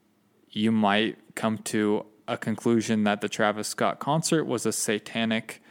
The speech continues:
uh, you know, basically ritual sacrifice, if that's what you already believed, as opposed to what I think it was, which was a random tragedy,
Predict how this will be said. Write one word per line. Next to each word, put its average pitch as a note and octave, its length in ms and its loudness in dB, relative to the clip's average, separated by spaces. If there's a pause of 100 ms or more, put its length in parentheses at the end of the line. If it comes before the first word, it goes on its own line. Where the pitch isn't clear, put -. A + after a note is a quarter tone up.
(460)
uh, E2+ 460 0 (480)
you A#2 200 -4
know, G2+ 280 0 (1400)
basically A2 500 -2
ritual G#2+ 500 -2
sacrifice, G#3 1080 0 (180)
if B2+ 420 -4
that's - 560 -2
what A#2+ 200 -4
you A#2 100 2
already A2 240 2
believed, C#3+ 680 2 (160)
as A#2+ 120 -2
opposed - 400 -2
to G#2+ 80 -4
what G#2 440 -4 (220)
I C3 400 4
think D3 400 0
it D3+ 160 2
was, G3 380 2
which A#2+ 240 -2
was A2+ 260 0 (140)
a G#2+ 120 -2
random G#2+ 520 0
tragedy, G2+ 800 -2